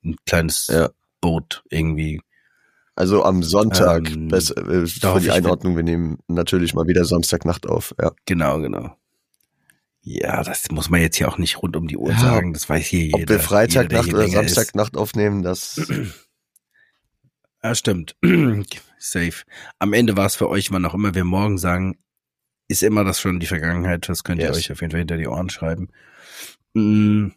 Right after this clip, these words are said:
Speaker 1: auf jeden Fall war das Wochenende, ich hab nicht mal
Speaker 2: Ich
Speaker 1: viel
Speaker 2: auch nicht.
Speaker 1: getrunken, aber ich hab getrunken. Ich hab gestern bei dir drei Bier getrunken, glaub
Speaker 2: Ja.
Speaker 1: ich, das war's. Aber die hab ich irgendwann schon gemerkt, ähm,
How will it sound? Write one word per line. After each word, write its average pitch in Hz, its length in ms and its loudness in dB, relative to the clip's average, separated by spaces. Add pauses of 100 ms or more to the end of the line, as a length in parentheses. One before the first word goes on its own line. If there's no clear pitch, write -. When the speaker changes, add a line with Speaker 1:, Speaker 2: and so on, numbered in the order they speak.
(1000)
Speaker 1:
auf 113 120 0
jeden 131 100 4
Fall 117 120 4
war 110 80 4
das 104 160 -2
Wochenende, 107 380 0
ich - 100 -4
hab - 80 -6
nicht - 180 0
mal 104 200 0
Speaker 2:
Ich - 100 -4
Speaker 1:
viel - 100 -2
Speaker 2:
auch - 60 2
nicht. 156 100 0
Speaker 1:
getrunken, 147 760 0 (800)
aber 101 160 2
ich - 120 0
hab - 140 -4
getrunken. 95 580 -2
Ich 95 140 -2
hab 95 100 -6
gestern 107 340 2
bei 92 120 2
dir 90 200 -2
drei 90 280 0
Bier 87 260 -4
getrunken, 107 380 -4
glaub 110 200 2
Speaker 2:
Ja. 135 40 -2
Speaker 1:
ich, 135 100 -6
das - 240 -8
war's. 85 420 -4 (1080)
Aber 92 180 0
die 87 140 0
hab 95 80 2
ich - 120 -2
irgendwann 98 280 2
schon 107 200 2
gemerkt, 98 680 -2
ähm, 87 880 -2